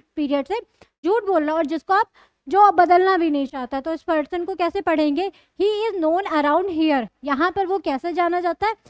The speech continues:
As a veteran, as a veteran liar, as a veteran inveterate liar। काफ़ी ज़्यादा एक्सपीरियंस ऐसा लायर है जो क्या है, अपने आप को चेंज भी नहीं करना चाहता। Who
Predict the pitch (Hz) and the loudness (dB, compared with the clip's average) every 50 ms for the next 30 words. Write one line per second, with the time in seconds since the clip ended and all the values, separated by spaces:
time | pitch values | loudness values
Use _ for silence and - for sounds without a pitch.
0 | _ - 226 - 277 285 294 294 277 427 523 539 427 - _ _ _ _ _ - | _ -20 -16 -6 -2 -2 0 0 2 2 0 0 -2 -8 _ _ _ _ _ -10
1 | 285 285 320 349 349 339 349 _ - 403 392 339 262 185 _ _ _ _ _ _ | -6 2 4 4 4 4 0 _ 0 0 0 0 0 -6 _ _ _ _ _ _
2 | _ _ _ _ _ _ _ _ _ _ _ _ _ _ _ _ _ _ _ _ | _ _ _ _ _ _ _ _ _ _ _ _ _ _ _ _ _ _ _ _
3 | _ _ _ _ - _ _ _ _ _ _ - 302 320 294 440 480 403 392 370 | _ _ _ _ -20 _ _ _ _ _ _ -4 -2 -2 0 -2 -2 0 2 2
4 | 349 285 _ - 466 508 508 466 403 302 262 240 233 233 240 _ _ _ _ _ | 2 0 _ -6 -4 -2 0 0 0 0 0 -2 -4 -6 -8 _ _ _ _ _
5 | _ - 311 311 302 415 440 349 359 339 320 - - 415 453 392 - 381 339 381 | _ -6 -4 -4 -2 -2 -4 -2 -2 -2 -2 -2 -6 -8 -8 -6 -6 -6 -6 -2
6 | 349 320 302 - - 339 302 285 277 269 254 233 226 214 - - _ _ - 339 | -2 -2 -2 -2 -2 -4 -4 -2 -2 -6 -6 -6 -8 -10 -14 -20 _ _ -4 -2
7 | 330 330 349 453 440 466 480 466 466 - 349 381 - - _ - 370 349 349 359 | -2 -2 -2 -2 -2 0 0 -2 -2 -2 -2 -6 -6 -6 _ -4 -2 -2 0 0
8 | 415 494 466 - - 320 330 339 - 466 466 415 370 339 320 320 311 302 311 330 | -2 -4 -4 -4 -2 -2 -2 0 0 0 2 2 2 2 0 0 0 -2 -2 -4
9 | 262 311 320 285 - 392 415 392 415 349 285 277 - 285 285 285 285 277 - - | -4 -6 -8 -4 -2 -2 0 2 2 0 0 -2 -4 -4 -4 -4 -4 -6 -4 -6
10 | 453 494 453 _ _ _ _ _ _ - 392 415 440 494 494 - - 440 415 381 | -6 -6 -6 _ _ _ _ _ _ -6 -4 -2 -2 -2 -2 -4 -8 -6 -4 -2
11 | 349 330 311 277 320 311 302 311 311 302 320 311 294 - 392 381 _ _ _ _ | -2 -2 -2 -2 -2 -2 0 -2 -2 -4 -4 -6 -4 -4 -4 -4 _ _ _ _
12 | - - 392 | -4 -2 0